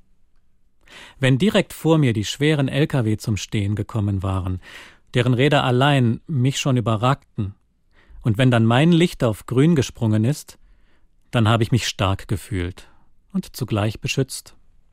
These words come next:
Sicheren Fußes, ein bisschen so wie hinter Mose einst das Volk Israel, kam ich ans andere Ufer und sicher in die Schule.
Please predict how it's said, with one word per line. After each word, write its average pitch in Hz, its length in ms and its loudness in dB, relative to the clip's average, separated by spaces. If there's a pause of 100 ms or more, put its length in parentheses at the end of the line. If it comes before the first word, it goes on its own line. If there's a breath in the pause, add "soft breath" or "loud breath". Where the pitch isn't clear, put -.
(760 soft breath)
Sicheren 175 480 2
Fußes, 208 500 0
ein 117 240 0
bisschen 160 420 0
so 156 200 2
wie 139 100 2
hinter 131 300 2
Mose 139 420 2
einst 127 420 -4
das 127 140 -4
Volk 135 260 0
Israel, 143 540 -2
kam 123 280 0
ich 127 120 -2
ans 143 160 -2
andere 113 320 0
Ufer 131 440 0 (720 soft breath)
und 208 180 0
sicher 107 280 -2
in 107 120 -2
die 131 100 -2
Schule. 98 380 0